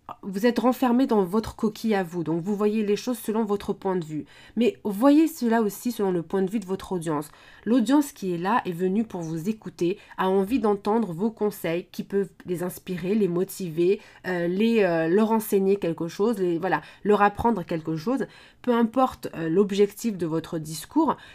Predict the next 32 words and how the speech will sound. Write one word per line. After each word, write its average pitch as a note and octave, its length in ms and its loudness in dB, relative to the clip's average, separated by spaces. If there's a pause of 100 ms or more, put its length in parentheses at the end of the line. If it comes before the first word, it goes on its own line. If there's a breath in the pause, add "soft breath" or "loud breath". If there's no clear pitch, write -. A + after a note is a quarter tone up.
(160 loud breath)
mais A3+ 280 2
rappelez-vous G#3 580 0
quand F#3 160 -4
même B3+ 220 4
que G#3+ 120 -4
vous E3+ 200 -4
êtes E3 140 -4
là A#3 140 0
pour - 260 -10
partager G3+ 520 0
quelque F3+ 260 -4
chose A#3 140 -2
avec F3 220 -2
votre F3 280 -6
audience. D#3 440 -6 (320 loud breath)
Et G3+ 80 0
si E4+ 220 4
vous B3+ 240 4
êtes A3+ 200 2
auto-centré B3 640 0
sur A3 280 -4
vous, E3 200 -6
sur G3+ 200 -4
votre A3 340 -4
stress, D#3 440 -8
sur F3 160 -6
vos E3+ 160 -4
émotions G#3+ 680 0
négatives G3 640 0
à F#3 40 -2
ce F#3+ 120 -10
moment-là, F3+ 500 0